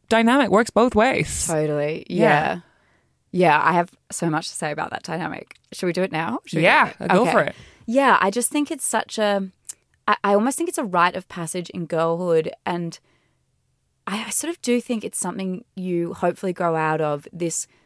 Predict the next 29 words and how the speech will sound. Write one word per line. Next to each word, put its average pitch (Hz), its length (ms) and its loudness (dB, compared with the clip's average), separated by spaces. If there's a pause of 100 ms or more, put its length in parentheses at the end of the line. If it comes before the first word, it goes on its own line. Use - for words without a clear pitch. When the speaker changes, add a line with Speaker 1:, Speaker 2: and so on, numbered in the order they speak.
(180)
Speaker 2:
like, 160 260 -4 (100)
using 208 600 -4
other 175 220 0
women 160 560 -4
as 156 200 -4
tools 151 680 -6 (300)
to 185 100 -6
measure 147 300 -4
yourself - 400 -6
against. 151 560 -8
Speaker 1:
Mm. 147 40 -16 (340)
Speaker 2:
And 170 420 0
it's, - 440 -2 (540)
um, 156 340 0
my 170 120 2
first 170 340 -2
book 156 220 -6
was 147 120 -6
about, 151 380 -4 (160)
uh, 160 280 -4 (140)
it 160 140 -4
was 156 140 -8
a - 20 -4
novel 151 380 -4
about - 300 0
this - 220 -8 (140)
exact - 360 -8
same - 200 -8
dynamic. - 640 -16